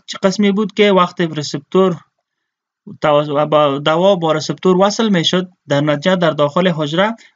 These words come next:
ادنال سیکلاز فعال می‌شد. ادنال سیکلاز باعث می‌شد که ای تی پی به سیکلیک ام پی تبدیل شود.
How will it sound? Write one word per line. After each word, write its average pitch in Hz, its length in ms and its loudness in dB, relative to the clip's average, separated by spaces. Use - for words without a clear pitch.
ادنال 147 320 0
سیکلاز 190 640 -2
فعال 151 320 0
می‌شد. 147 380 -6
ادنال 147 300 0
سیکلاز 175 460 -2
باعث 170 240 0
می‌شد 185 280 -2
که - 100 -6
ای 147 140 -4
تی 139 180 -4
پی 180 140 -2
به 165 140 0
سیکلیک 175 420 -2
ام 185 120 2
پی 196 120 -2
تبدیل 190 300 0
شود. 202 360 0